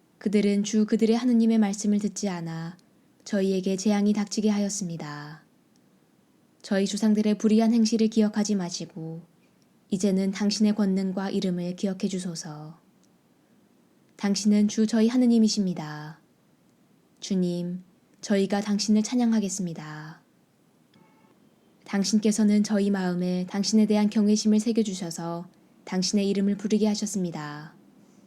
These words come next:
저희는 유배살이를 하면서도 당신을 찬양하겠습니다. 당신 앞에서 죄를 지은 저희 조상들의 모든 불의를 저희 마음에서 떨쳐버렸습니다. 보십시오.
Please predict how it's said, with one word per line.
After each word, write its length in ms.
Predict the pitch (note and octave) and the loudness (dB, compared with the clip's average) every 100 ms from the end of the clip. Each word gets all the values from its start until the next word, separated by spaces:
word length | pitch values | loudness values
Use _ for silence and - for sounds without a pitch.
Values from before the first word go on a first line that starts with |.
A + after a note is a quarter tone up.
| _ _ _ _ _ _ _ - | _ _ _ _ _ _ _ -2
저희는 420 | G3+ G3 G3 F#3+ | 0 2 0 0
유배살이를 560 | G#3 A3+ A#3+ A3+ A3 | 2 2 2 0 2
하면서도 760 | A3+ A3+ A3 G#3 F3+ F3 E3+ F3+ | 2 2 2 0 -2 -4 -4 -6
당신을 440 | F#3 F#3+ F#3 G3+ | -4 -4 0 -2
찬양하겠습니다. 1120 | G3 A#3 A3 G#3+ F#3+ F#3+ E3 D#3 D3 D3 D#3 - _ _ _ _ _ _ _ _ _ _ | -2 -2 0 0 -2 -6 -8 -8 -10 -12 -16 -20 _ _ _ _ _ _ _ _ _ _
당신 320 | - G#3 G#3+ | 0 2 2
앞에서 300 | G#3+ G#3+ A3 | 2 2 0
죄를 280 | G#3+ G#3+ G#3 | 2 2 2
지은 340 | G3+ G3 F#3+ | 2 -2 -2
저희 200 | G3+ G#3 | 0 0
조상들의 460 | G#3 - G#3 G#3 G#3 | 0 2 2 2 0
모든 280 | G3 G#3+ G#3 | 0 2 2
불의를 580 | G#3 F#3 F3 E3+ E3+ F3 _ _ _ _ | 2 -2 -2 -4 -6 -10 _ _ _ _
저희 240 | - G3+ | -4 0
마음에서 440 | G3 F#3 F#3 F#3 G#3+ | 0 0 -2 -2 -2
떨쳐버렸습니다. 1120 | A#3 A3 A3 G3+ F#3 F#3+ E3 D3 D3 D3 D#3+ _ _ _ _ _ _ _ _ _ _ _ _ _ _ _ | -4 -2 -2 -2 -4 -6 -8 -10 -12 -12 -16 _ _ _ _ _ _ _ _ _ _ _ _ _ _ _
보십시오. 800 | - G#3 F#3 - F3 D#3+ D#3+ E3 | -4 -4 -4 -8 -6 -6 -6 -10